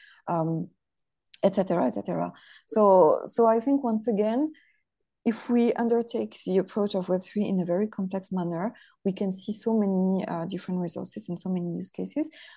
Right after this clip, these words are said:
But on the other hand, if we take it, uh, with a step back and thinking, "Okay, so from my perspective as an entrepreneur,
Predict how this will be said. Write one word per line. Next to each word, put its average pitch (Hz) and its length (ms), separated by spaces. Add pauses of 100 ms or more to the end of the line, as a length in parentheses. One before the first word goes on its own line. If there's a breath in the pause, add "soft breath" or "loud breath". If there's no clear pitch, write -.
But 202 120
on 214 100
the 214 140
other 196 160
hand, 202 360 (280 soft breath)
if - 200
we 214 80
take 190 360
it, 220 140 (280)
uh, 175 180
with 196 200
a 180 40
step - 340
back - 300 (200 soft breath)
and 190 140
thinking, 185 360
"Okay, 190 240
so 170 260
from 175 480
my 202 160
perspective 208 560
as 180 140
an 180 80
entrepreneur, 185 520